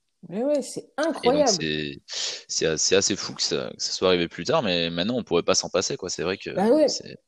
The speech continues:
Speaker 1: Pour moi, c'est ce qui rend le basket rapide, tu vois. C'est un, c'est un
Speaker 2: Bah
Speaker 1: sport,
Speaker 2: ouais.
Speaker 1: euh, c'est un sport qui distribue de la dopamine, euh, toutes les vingt-quatre secondes, quoi. Il se passe,
Speaker 2: <laughs>
Speaker 1: il se passe qu'un, il se passe un vrai truc, euh, toutes les vingt-quatre secondes et même moins.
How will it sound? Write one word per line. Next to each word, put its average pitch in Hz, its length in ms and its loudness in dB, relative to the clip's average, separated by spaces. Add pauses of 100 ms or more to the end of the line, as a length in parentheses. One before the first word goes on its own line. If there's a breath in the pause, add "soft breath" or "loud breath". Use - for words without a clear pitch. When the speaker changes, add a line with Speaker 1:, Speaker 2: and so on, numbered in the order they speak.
(140)
Speaker 1:
Pour 220 140 -2
moi, 302 160 4
c'est 311 140 -2
ce - 80 -8
qui 226 140 2
rend 226 120 2
le 220 120 4
basket 202 400 0
rapide, 254 480 -2
tu 208 80 -6
vois. 233 120 6
C'est 226 220 0
un, 180 320 0
c'est - 180 -8
un 190 60 0
Speaker 2:
Bah 190 60 -2
Speaker 1:
sport, 185 360 6
Speaker 2:
ouais. 208 60 6
Speaker 1:
euh, 185 200 4
c'est 185 140 -4
un 185 140 0
sport 226 260 -2
qui 185 140 -8
distribue 190 440 0
de 185 60 0
la 196 100 4
dopamine, 226 540 2
euh, 190 140 2
toutes - 160 -12
les 196 100 -2
vingt-quatre 202 320 -2
secondes, 320 260 -4
quoi. 170 120 0
Il 196 60 -4
se - 60 -20
passe, - 120 -4
Speaker 2:
<laughs> - 580 -4
Speaker 1:
il 202 80 2
se - 60 -10
passe 226 220 6
qu'un, 202 160 6
il 220 80 6
se - 100 -6
passe 226 180 4
un 214 100 2
vrai 226 180 6
truc, 285 260 0
euh, 214 100 6
toutes 208 200 -2
les 226 100 6
vingt-quatre 226 320 2
secondes 247 360 0
et 196 60 2
même 208 160 0
moins. 277 260 -2